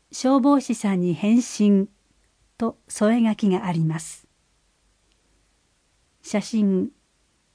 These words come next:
小泉隆。説明終わり。みんなの広場、投稿大募集。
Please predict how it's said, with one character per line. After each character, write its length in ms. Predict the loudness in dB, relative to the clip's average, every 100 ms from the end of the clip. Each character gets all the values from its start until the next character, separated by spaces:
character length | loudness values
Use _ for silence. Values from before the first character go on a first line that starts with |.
| _
小 120 | 0 4
泉 480 | 4 4 2 0
隆。 560 | -2 -8 -8 -10 -14 -16 _ _ _ _ _ _ _ _ _ _ _ _ _ _ -6
説 300 | -6 2 4
明 380 | 4 2 -2 -4
終 100 | -4
わ 220 | -2 -2
り。 240 | -4 -8 -10 _ _ _ _ _ _ _ _ _ _ _ _ _ _
み 160 | -8 -4
ん 100 | -2
な 140 | -2
の 100 | -6
広 400 | -8 -8 -6 -8
場、 180 | -10 -14 _ _ _ _ _ _ _
投 220 | -16 -16
稿 260 | -12 -8 -6
大 220 | -6 -4
募 180 | -4 -6
集。 600 | -8 -10 -8 -8 -10